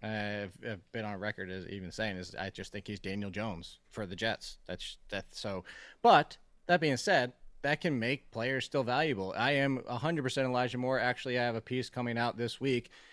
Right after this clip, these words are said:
It's the likelihood of these players. Like, every year we see somebody that pops into the top ten at their position that we didn't expect before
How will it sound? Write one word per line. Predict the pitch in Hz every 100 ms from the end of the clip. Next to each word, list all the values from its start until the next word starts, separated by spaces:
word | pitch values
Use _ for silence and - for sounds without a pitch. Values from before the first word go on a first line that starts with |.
| - -
It's | 120 117
the | - 135
likelihood | 110 131 - 127 113 123
of | 117 113 110
these | 90 120 -
players. | 120 120 117
Like, | 117 110
every | 156 151
year | 135 131
we | 120
see | - 123
somebody | - 117 113
that | 113 -
pops | 113 117 120
into | 113
the | 110
top | - 117 113
ten | 120 113
at |
their | 98
position | 95 98 107 107 98
that | 98
we | 98
didn't | 104
expect | 101 - 107 -
before | 95 127 110 101